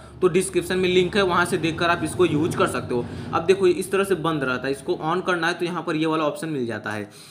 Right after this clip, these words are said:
अब आपको WhatsApp ओपन करना है और देखो, जैसे "What are you doing bro" ना, तो इस पे इसे क्लिक करना है और इधर लाना है। देखो, ये बता देगा, "क्या कर रहे हो भाई?"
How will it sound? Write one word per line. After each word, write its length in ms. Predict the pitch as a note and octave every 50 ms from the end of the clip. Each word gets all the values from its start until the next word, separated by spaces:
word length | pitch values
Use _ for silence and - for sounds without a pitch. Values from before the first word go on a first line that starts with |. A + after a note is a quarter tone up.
| - - - _ _ -
अब 80 | D#3+ E3+
आपको 240 | E3+ E3+ - F3+
WhatsApp 300 | E3+ D#3+ D#3 D#3 D#3+ F3
ओपन 200 | E3+ D#3+ F#3 F3+
करना 220 | E3+ F3+ F3+ F#3 G3
है 60 | F#3+
और 120 | - E3
देखो, 240 | D#3 D#3 D#3 D#3 D#3
जैसे 200 | D3+ D3+ D3+ D3+
"What 300 | C#3 C#3 C#3+ D3 E3 - - - D3
are 200 | D3+ D#3 D#3+ D#3+
you 160 | E3 E3+ D#3+ C#3+ D#3
doing 360 | D3+ D3 D#3 D#3+ D#3+ F3 D3+
bro" 120 | D#3 D3+ D3+
ना, 120 | E3+ D#3 B2 - - - - _ -
तो 40 | D3+
इस 80 | D3+
पे 160 | D3+ - F3+ F3+
इसे 200 | F3 F3+ F3+ F3
क्लिक 300 | - - F#3 F#3+ F#3 -
करना 220 | G3 G3 G3 G#3
है 60 | -
और 100 | - E3+
इधर 160 | D#3 D3 E3
लाना 280 | C3+ B2 A2+ G#2+ G#2+ G#2+
है। 320 | G#2+ G#2 G#2+ G#2+ - - _ _ _ _ _ _ _ _ _ _ _ -
देखो, 180 | C#3+ D3 D#3 D#3+
ये 60 | D#3+
बता 260 | D3+ D#3 C#3+ D3+ D3+
देगा, 220 | D3+ D#3+ D3+ D#3
"क्या 260 | D3+ D#3 E3 D#3+ D3+ D3+
कर 180 | D3+ - D#3
रहे 140 | D3 D3 D3+
हो 120 | D#3 D3+
भाई?" 400 | C#3 D3 C#3 C#3 D3 D3+ D3+ C#3+